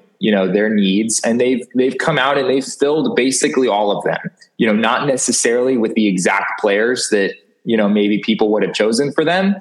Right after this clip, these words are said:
but a pretty reasonably good solution at just about every position. I know some people are, you know, you can poke at, like, backup catcher, maybe you'd want a more formidable option there. Uh, but outside of that, I can't really think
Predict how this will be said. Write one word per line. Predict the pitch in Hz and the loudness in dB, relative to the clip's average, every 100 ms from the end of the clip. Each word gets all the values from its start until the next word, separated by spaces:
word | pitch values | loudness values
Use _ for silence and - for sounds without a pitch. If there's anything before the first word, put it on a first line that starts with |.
| - _ | -8 _
but | - 170 - - - _ _ _ _ - | -2 -2 -2 -8 -14 _ _ _ _ -4
a | 156 | -4
pretty | - 202 214 | 0 0 2
reasonably | 160 135 156 139 143 123 110 | 2 2 2 0 2 2 2
good | 117 104 | 2 0
solution | - 101 101 - 95 90 | 0 2 0 0 0 0
at | 85 | 0
just | 113 107 | -2 0
about | 117 104 95 | 0 2 2
every | 98 92 101 95 | 0 -2 -2 -2
position. | - 87 90 - 80 80 - _ - | -2 -2 -2 -2 -2 -4 -8 _ -2
I | 101 | 0
know | 107 120 | 0 0
some | 113 127 | 0 -2
people | 120 123 113 | 0 0 2
are, | 113 113 - | 0 -2 -2
you | 113 | 0
know, | 107 | 2
you | 101 | 2
can | 101 110 | 0 -2
poke | - 117 101 | 0 -2 0
at, | 110 | 0
like, | 107 98 | 0 0
backup | 101 104 - 98 | 0 0 -2 -4
catcher, | - 101 - 104 98 | -2 -4 0 0 2
maybe | 98 95 98 | 2 2 2
you'd | 98 | 0
want | 95 92 92 | 2 0 0
a | 95 | 0
more | 98 98 | 0 0
formidable | - 98 101 98 95 | 0 0 2 2 0
option | 98 92 - 92 | 0 0 -2 0
there. | 92 98 95 90 90 - _ - | 0 0 0 -2 -6 -16 _ -2
Uh, | 101 98 | 0 0
but | 113 | 0
outside | 127 151 - 175 165 | 0 -2 -2 0 0
of | 131 92 | 0 0
that, | 113 110 90 85 - | 0 0 -2 -4 -4
I | 107 | -4
can't | - 139 135 131 | -2 -2 0 0
really | 127 113 | 0 0
think | 101 101 117 110 98 104 | -2 -2 0 0 -2 -8